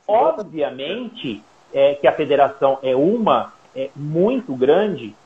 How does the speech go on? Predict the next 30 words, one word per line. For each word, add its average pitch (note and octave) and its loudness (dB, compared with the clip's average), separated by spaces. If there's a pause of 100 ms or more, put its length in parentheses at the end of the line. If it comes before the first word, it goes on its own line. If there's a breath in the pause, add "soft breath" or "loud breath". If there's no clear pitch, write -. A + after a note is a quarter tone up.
(200)
e D3 -8
que - 0
as C3+ 4
outras G3 2
não G#3 -6
são C#3 -2
tão C#3 -6
grandes B2+ -4
assim. G#3+ -8
E D4+ 0
nesse G3+ -2 (120)
meio D#3+ 2
todo, E3 2
a C3+ 8
gente E3 -8
tem C#3+ -4
os C3+ -10
que C#3 -6
não G3 2
são F#3+ -8
tão C#3 -4
sérios, D3 2 (300)
os E3 -10
que G3 -10
são F#3+ 2
muito A3+ 0
sérios, D3+ 2 (220)
os F#3+ -6
que G#3 -12
não F#3 -8